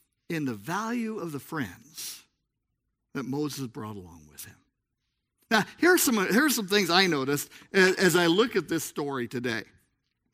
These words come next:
I think we can, we can draw some conclusions about friendships from the story. And that is the first thing, the right friends don't let us walk alone. So Moses went up on the hill to rally the troops.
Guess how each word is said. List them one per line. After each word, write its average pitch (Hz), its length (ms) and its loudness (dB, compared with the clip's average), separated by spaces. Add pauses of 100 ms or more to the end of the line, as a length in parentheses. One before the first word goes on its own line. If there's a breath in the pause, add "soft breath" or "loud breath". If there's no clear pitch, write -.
(440)
I 214 160 8
think 220 320 2
we 196 120 -2
can, 151 260 -6
we 165 100 0
can 147 140 -8
draw 139 220 0
some 220 160 -2
conclusions 160 580 -4
about 123 220 -8
friendships 240 580 -8
from 139 180 -6
the 120 120 -6
story. 123 300 -10 (260 loud breath)
And - 80 -2
that 277 160 4
is 208 160 -2
the 185 60 -2
first - 280 -4
thing, 180 220 -2 (360 loud breath)
the 175 80 -2
right 170 300 2
friends 180 540 -4 (340 soft breath)
don't 170 200 0
let 147 120 0
us 147 100 -2
walk 127 220 -8
alone. 131 360 -10 (1600 soft breath)
So 220 180 4
Moses 240 480 4
went 247 140 4
up 214 180 4
on 214 180 0
the 196 60 0
hill 180 300 2
to 165 120 -4
rally 160 340 6
the 143 100 -8
troops. - 500 -6